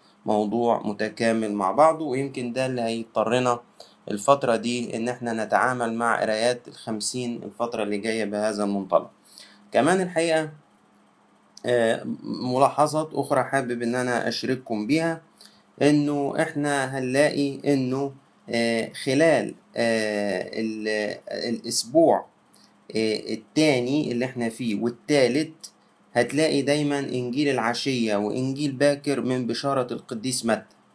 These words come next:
والأسبوع الرابع والخامس هتلاقي دايما إنجيل العشية وباكر من بشارة القديس مرقس، وأيضا الأسبوع السادس مع استثناءات محدودة جدا.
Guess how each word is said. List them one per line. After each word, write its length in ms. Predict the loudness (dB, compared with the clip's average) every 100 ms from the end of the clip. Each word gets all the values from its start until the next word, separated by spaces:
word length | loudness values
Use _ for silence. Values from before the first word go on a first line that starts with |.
| _ _ _ _ _ _ _ _ _ -2
والأسبوع 640 | -2 -2 -4 0 2 4
الرابع 560 | 4 4 4 2 -2 -6 -10 -4
والخامس 1040 | -2 -2 -2 0 2 2 0 0 -4 -10 _ _ _ _ -4
هتلاقي 460 | -4 2 2 2 2
دايما 540 | 2 2 0 -2 -4 -10 -16 _ _ _ -6
إنجيل 380 | -4 -2 2 2
العشية 540 | 4 2 0 0 2 2
وباكر 460 | 4 2 2 -2
من 340 | -2 -2 -2 -4
بشارة 440 | -4 0 2 2 -4
القديس 540 | -4 -4 -2 -2 2
مرقس، 480 | 2 2 -6 -20 -20 _ _ -20 _ _
وأيضا 440 | 6 8 6 4 0
الأسبوع 640 | 0 -2 -4 0 2 2
السادس 640 | 0 2 2 2 -2 0
مع 360 | 2 2 2 -2
استثناءات 680 | -6 -6 -6 -2 0 0 -2
محدودة 440 | -6 -4 -4 -2
جدا. 360 | 0 -2 -2